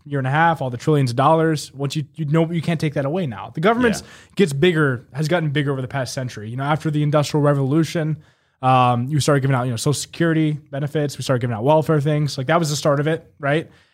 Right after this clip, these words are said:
Speaker 1: And then we started, you know, throughout the seventies and eighties, we had this high inflation environment, started printing more money. Federal Reserve got more involved.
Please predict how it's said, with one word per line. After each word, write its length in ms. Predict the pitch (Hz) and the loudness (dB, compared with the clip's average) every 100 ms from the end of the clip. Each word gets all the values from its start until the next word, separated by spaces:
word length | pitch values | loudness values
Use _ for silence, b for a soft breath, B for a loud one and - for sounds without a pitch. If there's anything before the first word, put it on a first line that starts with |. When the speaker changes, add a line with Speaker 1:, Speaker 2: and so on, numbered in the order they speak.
| b | b
Speaker 1:
And 100 | 143 | 0
then 60 | 156 | 2
we 60 | 143 | 4
started, 400 | 160 151 143 139 | 4 2 2 0
you 100 | 135 | -2
know, 60 | |
throughout 340 | 120 151 131 123 | 0 2 0 0
the 60 | 123 | -2
seventies 340 | 147 139 120 | 0 0 -2
and 80 | 135 | 0
eighties, 260 | 156 147 131 | 2 2 0
we 40 | |
had 140 | 127 | -4
this 120 | 127 120 | -6 -6
high 140 | 135 | -6
inflation 380 | 127 147 135 131 | -4 -4 -4 -4
environment, 500 | 123 147 170 165 170 | -2 2 4 4 0
started 180 | - 123 | -2 -6
printing 220 | - 131 | -4 -4
more 160 | 120 113 | -4 -2
money. 280 | 131 165 160 | 0 2 2
Federal 200 | 143 123 | 2 0
Reserve 300 | 120 131 156 | 0 2 2
got 160 | 135 151 | 2 2
more 160 | 147 | 2
involved. 540 | 143 139 143 143 143 | 2 2 4 4 2